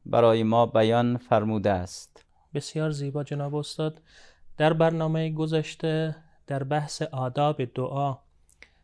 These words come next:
Speaker 2: رسیدیم به این آیه که داستان حضرت مریم، مادر حضرت عیسی علی نبینا و آله علیه السلام، و همچنین حضرت زکریا که به بازدید حضرت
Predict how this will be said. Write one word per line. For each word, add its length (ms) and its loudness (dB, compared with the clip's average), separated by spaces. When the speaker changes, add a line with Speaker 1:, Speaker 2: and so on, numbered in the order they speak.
Speaker 2:
رسیدیم 600 -2
به 160 -6
این 260 -2
آیه 520 -2
که 420 -4
داستان 1040 -4
حضرت 500 -6
مریم، 960 -2
مادر 640 -2
حضرت 480 -10
عیسی 340 -10
علی 480 -4
نبینا 500 -6
و 60 -8
آله 320 -8
علیه 180 -10
السلام، 520 -4
و 40 0
همچنین 500 0
حضرت 380 -4
زکریا 560 -2
که 160 -10
به 100 -4
بازدید 760 -2
حضرت 640 -4